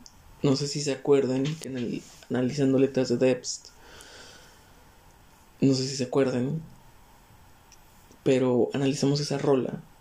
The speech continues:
en el, en el bonus track. Y dije, "Esta, esta canción la escribí random, ¿sabes? No la escribí para nadie", ¿sabes? Dije, en ese momento me acuerdo que dije,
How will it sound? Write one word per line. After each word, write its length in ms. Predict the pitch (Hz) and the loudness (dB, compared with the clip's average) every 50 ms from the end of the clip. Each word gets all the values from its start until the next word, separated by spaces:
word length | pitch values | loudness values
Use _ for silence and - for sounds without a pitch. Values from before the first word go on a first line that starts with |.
| - - | -18 -6
en 180 | - 135 135 | -2 0 0
el, 220 | 120 117 120 - - | 2 0 0 -2 -2
en 120 | - 123 127 | -2 -2 0
el 120 | 117 127 | -2 0
bonus 420 | 151 135 135 139 127 - - - - | 2 2 2 2 0 -2 -4 -8 -4
track. 440 | - 143 - - - - - - - - - - - - - - - - - - | -4 -4 -4 -4 -8 -12 -18 -18 -20 -20 -20 -20 -20 -20 -20 -20 -20 -20 -4 2
Y 120 | - 139 | 4 4
dije, 200 | 131 139 - 160 | 4 4 4 2
"Esta, 200 | 156 160 - 202 | 2 2 2 2
esta 340 | 196 - - 151 - 202 196 | 2 2 -2 -4 -6 -4 -2
canción 520 | - 165 160 - 170 160 160 165 - - - | -2 -2 0 2 2 2 2 2 0 -2 0
la 100 | - 139 | 0 0
escribí 600 | 143 - - - 139 135 135 139 147 165 233 - - - - - - - - - - - - - - - - - - - - - - - - - - - - - - - - | 0 0 -4 -2 0 2 4 4 2 0 -2 -4 -8 -20 -20 -20 -20 -20 -20 -20 -20 -20 -20 -20 -20 -20 -20 -20 -20 -20 -20 -20 -20 -20 -20 -20 -20 -20 -20 -20 -14 -6 -2
random, 500 | 147 143 139 135 - - - - - 165 | 0 0 0 0 -2 -6 -8 -8 -10 -12
¿sabes? 340 | - - 110 - - - - | -8 -8 -8 -8 -6 -2 2
No 100 | 139 143 | 2 2
la 80 | 156 | 2
escribí 300 | 156 160 - 147 139 139 | 2 0 0 0 0 0
para 220 | 139 - 139 131 123 | 0 0 -2 -2 0
nadie", 360 | 127 127 - - - - - - - - - - - - - - - - - - - - | -2 -2 -2 -4 -4 -8 -8 -14 -20 -20 -20 -20 -20 -20 -20 -20 -20 -20 -20 -20 -20 -6
¿sabes? 360 | - - - 151 147 - - - - | 2 4 4 4 4 0 -10 -6 -4
Dije, 220 | 139 131 - - | -4 -2 0 2
en 80 | 123 139 | 2 4
ese 120 | 143 175 | 4 4
momento 280 | 175 156 151 156 156 160 | 2 2 2 0 0 0
me 60 | 156 | 0
acuerdo 240 | 143 151 143 147 143 | 0 2 0 2 2
que 80 | 147 | 2
dije, 360 | 139 135 - 139 123 - - | 0 0 2 0 -2 -2 -4